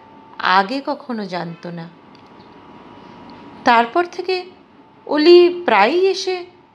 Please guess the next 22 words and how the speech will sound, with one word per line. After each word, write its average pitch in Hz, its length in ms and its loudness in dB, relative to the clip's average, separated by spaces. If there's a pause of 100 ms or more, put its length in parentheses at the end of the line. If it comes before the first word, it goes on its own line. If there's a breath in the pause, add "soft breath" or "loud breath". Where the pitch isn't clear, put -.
(160)
জ্বালাতন 226 520 0
করত 180 340 -10
তাকে, 170 360 -14 (840)
টেনে 285 240 2
নিয়ে 294 180 0
যেত 277 160 0
common 254 440 2
রুমে, 254 280 -4 (720)
বন্ধুদের 233 520 2
আড্ডায়। 233 440 0 (880)
মৈনাক 247 540 2 (240)
ওপরে 262 440 2
অস্বস্তির 349 500 0
ভান 311 220 -2
করলেও 285 500 -2 (800)
মনে 196 300 -2
মনে 277 240 0
কিন্তু 277 460 -2 (760)
খুশি - 540 -2
হতো। 170 400 -2 (1900)
আস্তে 226 400 0
আস্তে 277 400 -6